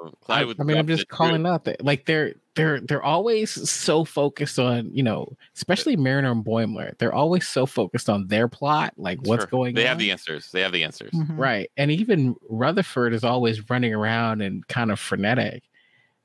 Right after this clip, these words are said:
Speaker 2: But you're right. They're, like, friends and they're close, but it's like, they, it, they almost have to look up and go, "Huh, you ne-," like, I almost want them to go, "You never told me you had a sister."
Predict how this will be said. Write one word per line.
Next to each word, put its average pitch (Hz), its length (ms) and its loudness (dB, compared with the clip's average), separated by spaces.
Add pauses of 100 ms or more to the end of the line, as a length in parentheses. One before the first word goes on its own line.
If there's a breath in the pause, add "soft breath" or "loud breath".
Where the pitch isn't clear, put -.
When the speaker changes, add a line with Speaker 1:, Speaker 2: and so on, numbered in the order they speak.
(260)
Speaker 2:
But 120 440 -4
you're 135 140 0
right. 135 340 0
They're, 127 140 2
like, 147 220 2
friends 139 500 0
and 123 100 0
they're 123 120 0
close, 123 560 0
but 101 200 -2
it's - 220 -4
like, 110 380 -4 (880)
they, 139 80 4
it, 147 280 -2
they 139 200 2
almost 165 220 0
have 160 140 0
to 135 60 -4
look 131 260 0
up - 140 -2
and 113 100 4
go, 82 380 0 (600)
"Huh, 214 340 0 (300)
you 156 280 2
ne-," 185 220 2
like, 143 180 -2
I 143 200 0
almost 185 340 2
want 151 180 0
them 135 180 2
to 127 60 2
go, 117 300 0
"You 156 140 0
never 285 240 2
told - 340 0
me 285 100 2
you 127 140 4
had 113 140 2
a 104 60 0
sister." 107 500 -2